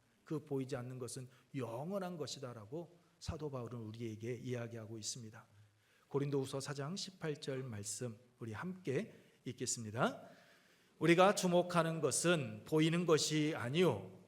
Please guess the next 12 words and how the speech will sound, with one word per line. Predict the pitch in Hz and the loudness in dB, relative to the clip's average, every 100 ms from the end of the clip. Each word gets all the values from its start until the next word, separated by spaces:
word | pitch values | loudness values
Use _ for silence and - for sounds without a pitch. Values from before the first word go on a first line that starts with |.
| - | -2
보이지 | 147 151 147 151 156 127 | 4 4 4 4 2 2
않는 | 120 135 196 | 0 0 2
것이니 | 175 - 143 139 165 104 - - _ _ - - | 2 2 -2 0 -2 -2 -10 -20 _ _ -16 4
보이는 | 170 180 214 226 | 8 10 10 8
것은 | 196 220 214 | 6 6 0
잠깐이요 | 151 147 - 156 147 135 151 247 - - | 0 -2 2 2 2 0 0 0 -6 -2
보이지 | 151 147 143 143 147 139 | 4 4 4 0 0 2
않는 | 127 151 196 208 | 0 0 2 4
것은 | 185 - 208 285 - - - 123 | 4 4 2 0 -6 -18 -8 0
영원함이라." | 123 143 160 185 165 180 277 - - - 160 120 104 107 110 123 139 143 139 - - - | 4 6 6 4 6 6 4 -4 -12 -6 -6 -4 -6 -4 -2 2 4 4 2 -8 -20 -12
아멘. | 117 101 98 98 104 120 156 - - _ _ _ _ _ _ _ _ | -8 -6 -6 -8 -6 -6 -6 -8 -16 _ _ _ _ _ _ _ _
그러므로 | 113 110 117 147 117 - | -14 -10 0 0 0 -10